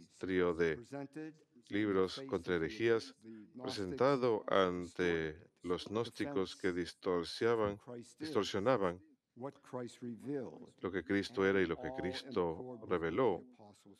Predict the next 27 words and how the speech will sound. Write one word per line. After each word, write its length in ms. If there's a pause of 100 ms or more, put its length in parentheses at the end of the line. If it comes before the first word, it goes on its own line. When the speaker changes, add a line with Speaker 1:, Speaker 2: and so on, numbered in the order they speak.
Speaker 1:
y 60
Speaker 2:
preached. 480
Speaker 1:
todo 360
en 80
concordancia 840
Speaker 2:
To 60
Speaker 1:
con 180
lo 160
que 100
los 180
Speaker 2:
exemplify 500
Speaker 1:
apóstoles 600
Speaker 2:
what 60
Speaker 1:
predicaron. 540
Speaker 2:
Saint 320 (100)
Paul 160
Speaker 1:
Fue 300
Speaker 2:
instructed 220
Speaker 1:
ejemplo 420
de 80
lo 100
Speaker 2:
to 100
Speaker 1:
que 100
San 200
Speaker 2:
Timothy, 200
Speaker 1:
Pablo 420
Speaker 2:
Timothy 460